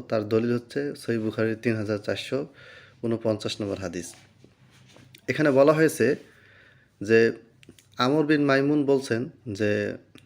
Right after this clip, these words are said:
"আমি দেখলাম অনেকগুলি বানর একটি বানরকে পাথর দিয়ে রজম করছিল, আমিও সেই বানরদের সাথে মিলে সেই পাথরটিকে, আহ, সেই বানরকে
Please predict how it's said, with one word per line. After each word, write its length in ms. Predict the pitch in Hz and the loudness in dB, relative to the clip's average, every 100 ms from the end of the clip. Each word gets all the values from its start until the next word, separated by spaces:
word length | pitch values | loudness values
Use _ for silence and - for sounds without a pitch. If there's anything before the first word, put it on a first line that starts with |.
| - | -10
"আমি 220 | 110 113 | -2 0
দেখলাম 440 | 113 113 110 131 143 | 2 0 -2 -6 -4
অনেকগুলি 420 | 110 110 110 110 | -4 -4 -2 -2
বানর 360 | 101 104 120 131 | 0 -2 0 -2
একটি 220 | 110 107 | -4 -2
বানরকে 400 | 104 104 107 120 | -2 -2 -2 -6
পাথর 420 | - 107 - 107 | -4 -6 -4 -8
দিয়ে 180 | 104 117 | -4 -2
রজম 320 | 107 101 107 | 0 -2 -4
করছিল, 440 | 101 120 - 147 170 220 _ _ - - - - | -6 -6 -6 -8 -6 -10 _ _ -20 -20 -20 -6
আমিও 520 | 120 127 135 147 - - | -2 0 0 -4 -8 -16
সেই 180 | - 123 | -4 -2
বানরদের 460 | 110 110 117 113 120 | 2 2 2 -2 -4
সাথে 380 | - 120 135 | -4 -4 -2
মিলে 380 | 127 123 117 123 156 | 0 0 0 -4 -6
সেই 180 | - | -6
পাথরটিকে, 640 | 113 107 - 107 113 107 143 | -4 -4 -4 -8 -8 -6 -6
আহ, 640 | - - - - 113 104 | -8 -20 -20 -8 0 0
সেই 200 | - 113 | 0 -4
বানরকে 580 | 107 104 110 107 127 | 0 0 -2 -4 -4